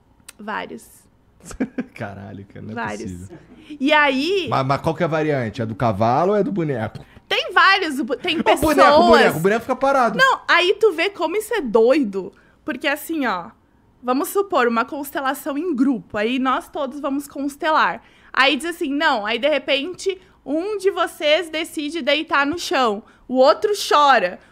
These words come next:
Speaker 1: O outro, tipo assim, do nada as pessoas começam a chorar, deitar no chão. E o constelador começa a dar interpretações da cabeça dele pra tudo isso. Tipo, "Ah, deitou no chão,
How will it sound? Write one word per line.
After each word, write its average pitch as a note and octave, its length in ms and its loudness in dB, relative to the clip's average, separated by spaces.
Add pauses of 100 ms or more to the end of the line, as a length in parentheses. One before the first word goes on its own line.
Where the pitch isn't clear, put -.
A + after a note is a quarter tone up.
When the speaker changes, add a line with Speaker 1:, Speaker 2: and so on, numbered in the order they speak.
(120)
Speaker 1:
O A#3 60 -4
outro, D4 340 4
tipo F4+ 140 -6
assim, F4+ 220 -2
do E4+ 180 0
nada F#4 340 4
as C4+ 120 -6
pessoas C4 280 -6
começam C4 420 -2
a C4+ 80 -4
chorar, B3+ 580 0
deitar B3 320 0
no C4+ 80 -4
chão. C#4+ 220 -4 (260)
E B3 120 0
o A4 60 0
constelador F4 600 0
começa E4 480 -4
a - 20 -6
dar C#4+ 220 -2
interpretações D#4 880 -6
da A#3 100 -6
cabeça C4+ 420 -8
dele C#4+ 240 -2
pra D#4 140 -8
tudo C#4 220 -6
isso. F4 260 -4
Tipo, - 240 -12 (320)
"Ah, E4 160 4
deitou C#4+ 300 -2
no C4 120 -2
chão, D#4+ 320 0